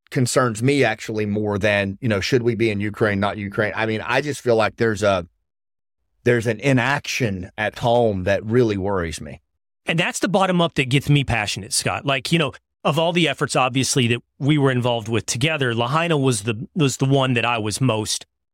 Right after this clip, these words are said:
Speaker 2: involved with. But I wanna see that bottom up here in America. Like, when you talk about, is there a
Speaker 1: Yeah.
Speaker 2: new swing? And you talk about the role of leadership. And I think this comes back to vets. You know,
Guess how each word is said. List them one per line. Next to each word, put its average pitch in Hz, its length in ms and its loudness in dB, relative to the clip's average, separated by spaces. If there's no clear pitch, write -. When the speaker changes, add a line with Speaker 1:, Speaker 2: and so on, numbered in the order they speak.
Speaker 2:
involved 156 500 0
with. 107 220 -2
But 170 160 -2
I 220 160 2
wanna 277 240 2
see - 200 2
that 143 200 2
bottom 139 340 2
up 127 180 -2
here 156 200 0
in 117 60 -2
America. 110 520 -2
Like, 139 180 -2
when 175 100 4
you 202 100 4
talk 214 300 0
about, 180 240 2
is 147 80 0
there 156 140 2
a 139 40 0
Speaker 1:
Yeah. 135 60 0
Speaker 2:
new 147 160 4
swing? 139 560 0
And 160 160 0
you 165 60 2
talk 190 220 2
about 160 200 2
the 160 80 0
role 143 160 4
of 113 80 -2
leadership. 139 520 2
And 160 100 0
I 202 100 -2
think 262 220 0
this 208 140 2
comes 185 200 0
back 160 200 0
to 143 80 0
vets. 143 540 0
You 160 80 4
know, 147 220 2